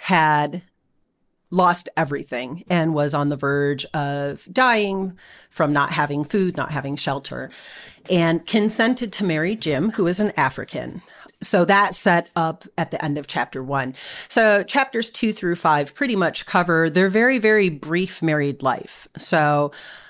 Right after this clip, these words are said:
whereas Mag considered it her absolute last choice to marry this man so he would clothe her and feed her, Jim very much saw it as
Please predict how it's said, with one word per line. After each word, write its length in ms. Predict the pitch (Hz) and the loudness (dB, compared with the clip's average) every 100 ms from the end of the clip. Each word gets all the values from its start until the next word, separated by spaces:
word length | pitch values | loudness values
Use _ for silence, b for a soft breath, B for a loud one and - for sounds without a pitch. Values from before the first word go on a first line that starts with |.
| B | B
whereas 460 | 180 196 185 175 | 2 4 4 2
Mag 460 | 170 170 170 170 185 | 2 4 4 4 2
considered 640 | - 170 - 175 165 165 | -4 -4 -2 0 0 0
it 480 | 151 147 147 - - - _ _ _ | 2 0 0 -4 -20 -20 _ _ _
her 580 | - - 180 170 156 - _ - | -10 -4 2 4 4 0 _ -2
absolute 680 | 147 156 175 - 160 156 135 | 0 2 0 -2 0 -2 -2
last 560 | 147 151 147 147 151 - | -4 0 2 2 0 -4
choice 440 | - 123 - - | -4 -4 -6 -6
to 160 | - 151 | -2 0
marry 300 | 151 151 151 | 0 0 -2
this 240 | 135 - | -4 -4
man 300 | 143 131 135 | -2 -2 -4
so 180 | 139 139 | -4 -4
he 160 | 165 | -4
would 420 | 143 143 139 131 - _ _ _ | -4 -2 -2 -4 -10 _ _ _
clothe 320 | - 175 170 - | -2 0 2 0
her 180 | 165 | -2
and 260 | 143 139 143 | -2 -2 -4
feed 280 | 139 285 339 | -2 -4 -4
her, 340 | 151 135 139 - B B B B B B _ _ _ | -4 -2 -4 -8 B B B B B B _ _ _
Jim 280 | - 226 247 | 0 2 4
very 220 | 190 185 | 4 4
much 200 | 160 143 | 4 2
saw 380 | - 185 175 160 | 0 4 4 4
it 180 | 147 143 | 2 0
as 640 | 156 151 147 147 147 147 | 0 0 2 0 -2 -4